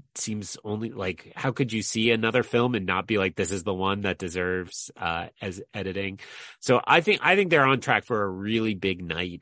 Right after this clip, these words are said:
And, um, I think I, I'm still shocked that it's there, but it's so rare that my favorite movie of the year is actually in the Oscars conversation. And yet here we are. And, uh, the fact that it's gonna dominate, I'm,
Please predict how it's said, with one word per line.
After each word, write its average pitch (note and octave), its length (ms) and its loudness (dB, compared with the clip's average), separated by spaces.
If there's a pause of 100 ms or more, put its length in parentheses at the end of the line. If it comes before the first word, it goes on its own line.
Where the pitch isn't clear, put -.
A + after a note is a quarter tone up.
And, F2 320 -8
um, E2+ 400 -10 (180)
I A#2 80 0
think B2+ 400 0 (400)
I, G#2+ 160 -2 (100)
I'm A#2+ 120 0
still D3+ 240 4
shocked B2 600 2
that C3 160 2
it's C#3+ 180 -2
there, C#3+ 340 4
but B2+ 160 -2
it's G#2+ 240 -4
so C#3 160 6
rare C3 280 6
that G#2 200 0
my G#2 320 2
favorite C3 400 0
movie A#2 300 -2
of B2+ 100 -2
the C#3 80 -2
year C#3 260 2
is G#2+ 140 -2 (100)
actually A#2+ 500 -2
in A2+ 340 -2
the A2+ 120 4
Oscars G#2 520 0
conversation. G#2+ 840 -4
And A2 460 -4
yet G#2+ 240 0
here B2 160 0
we A2 200 0
are. G2+ 280 4
And, F2+ 300 -4
uh, G2 280 -8 (160)
the G#2+ 140 -6
fact A2 220 0
that A2 80 0
it's F#2 100 -4
gonna G2 140 -4
dominate, F#2 560 -6 (480)
I'm, B2+ 140 2